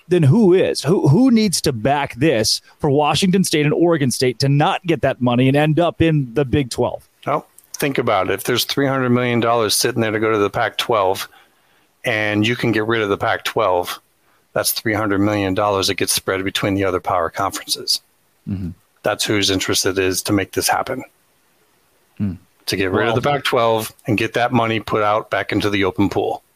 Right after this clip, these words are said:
Speaker 1: So this isn't just the Big Twelve that is invested in this now, because
Speaker 2: No, it's
Speaker 1: i-,
Speaker 2: much
Speaker 1: you think
Speaker 2: bigger.
Speaker 1: about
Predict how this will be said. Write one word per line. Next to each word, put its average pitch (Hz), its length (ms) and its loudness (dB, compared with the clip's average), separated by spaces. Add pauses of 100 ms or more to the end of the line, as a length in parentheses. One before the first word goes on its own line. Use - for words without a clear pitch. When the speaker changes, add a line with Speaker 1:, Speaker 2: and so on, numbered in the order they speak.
(1300)
Speaker 1:
So - 180 0
this 269 220 2
isn't 247 260 2
just 220 320 0
the 208 80 2
Big 151 240 0
Twelve 113 540 0
that 143 100 2
is 131 160 2
invested 135 540 2
in 101 120 4
this 98 220 0
now, 82 300 -2
because 170 400 2
Speaker 2:
No, 113 100 0 (100)
it's 185 140 4
Speaker 1:
i-, - 20 2
Speaker 2:
much 98 200 0
Speaker 1:
you - 60 2
think - 80 0
Speaker 2:
bigger. 226 100 2
Speaker 1:
about 185 200 0